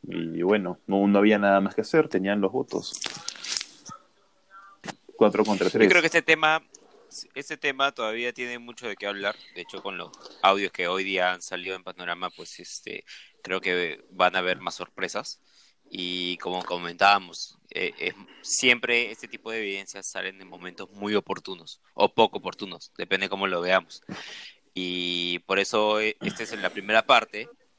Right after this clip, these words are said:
Speaker 2: de un episodio que se dividirá en dos, que el, esperamos miércoles o finales de esta semana, dependiendo cómo vayan las cosas, nuestro querido Pedú, eh,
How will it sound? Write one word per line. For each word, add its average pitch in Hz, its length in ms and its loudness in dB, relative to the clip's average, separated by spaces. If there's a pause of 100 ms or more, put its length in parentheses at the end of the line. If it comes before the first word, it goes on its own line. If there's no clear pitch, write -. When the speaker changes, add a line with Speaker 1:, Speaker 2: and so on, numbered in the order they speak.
Speaker 2:
de 87 160 -10
un 92 140 -14
episodio 104 640 -4 (280)
que 85 760 -10
se - 260 -8
dividirá 90 440 0
en 95 100 -2
dos, - 260 -4 (420)
que 90 180 -6
el, 90 220 -10 (240)
esperamos 101 680 -2
miércoles 123 640 2
o 92 80 -10
finales 104 360 -10
de 117 40 -10
esta 110 160 -18
semana, 107 520 -4 (200)
dependiendo 95 420 -10
cómo 98 160 -8
vayan 101 220 -2
las 95 100 -2
cosas, 107 420 -10
nuestro 92 320 -10
querido 98 460 0
Pedú, 98 380 -6 (640)
eh, 82 560 -10